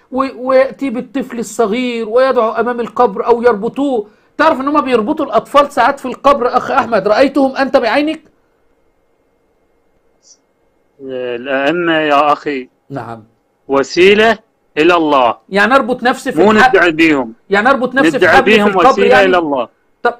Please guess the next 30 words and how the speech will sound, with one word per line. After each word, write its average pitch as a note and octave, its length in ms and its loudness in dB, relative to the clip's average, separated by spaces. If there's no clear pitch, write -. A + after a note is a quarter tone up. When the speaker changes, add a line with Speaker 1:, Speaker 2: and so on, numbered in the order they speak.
Speaker 1:
اللي A#3 140 2
بيربطوا B3 440 0
أنفسهم C#4 400 -2
بحبل A#3 480 0
عند G3+ 240 -2
القبر، G#3 400 0
هذه B3+ 280 0
بيأخذوا A#3+ 500 -2
الو-، G#3+ 420 -2
واسطة B3+ 420 2
بينهم G#3+ 300 0
وبين A#3+ 280 0
الله؟ B3 280 -2
لأن C4 220 0
أنا D#4 160 -4
عندي C4 460 -4
يعني A3 460 -4
قرأت A#3+ 420 -2
ورأيت، A#3+ 540 -4
إيه، A3+ 360 0
إن A3+ 120 -6
كانوا D4 260 0
بيربطوا B3 500 -2
الأئمة، B3 420 -2
كانوا A#3 200 -4
بي-، A3 160 -6
بيربطوا A3 580 -2
بعض C4+ 260 2
الأطفال C4 760 0
عند، G3+ 320 -2